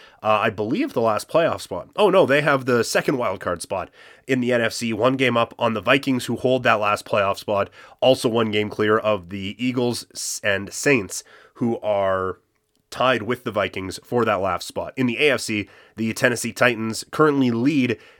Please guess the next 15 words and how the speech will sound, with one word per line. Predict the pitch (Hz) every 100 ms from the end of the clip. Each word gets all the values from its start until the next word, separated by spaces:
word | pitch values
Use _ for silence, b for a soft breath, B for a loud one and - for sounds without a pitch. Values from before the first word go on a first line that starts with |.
| -
the | 120 120
A | 131
F | 123
C | - 113
South, | - 131 127
but | 110
that | 117
lead | 123 123 113
is | 101
now | 104 113
down | 120 117 104 101 b b b
to | 117 104
just | 92 113 - - _
one | _ 90 107 107 107 98
game. | 110 113 92 90